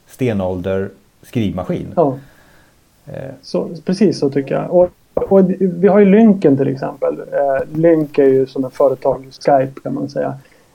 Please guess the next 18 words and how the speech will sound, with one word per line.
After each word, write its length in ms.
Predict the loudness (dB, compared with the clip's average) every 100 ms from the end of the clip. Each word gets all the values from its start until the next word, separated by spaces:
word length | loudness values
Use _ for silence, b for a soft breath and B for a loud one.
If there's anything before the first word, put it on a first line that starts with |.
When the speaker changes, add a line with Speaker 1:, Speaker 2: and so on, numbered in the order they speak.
| _
Speaker 2:
Eh, 520 | 2 4 4 0 -2
som, 300 | 0 0 0
som 140 | 2 4
är 40 |
jättebra 720 | 4 2 0 4 4 4 0 -2
om 120 | 0
man 100 | 2
sitter 220 | 2 2
framför 260 | 0 2 2
en 120 | 4
dator 640 | 4 4 2 2 2 2 -4
på 80 | -4
ett 420 | -6 -12 _ -4
kontor 540 | -2 2 2 2 -2 -8 _
som 160 | -4 -2
vi 60 |
har 220 | -2 -4 -6
då. 220 | -8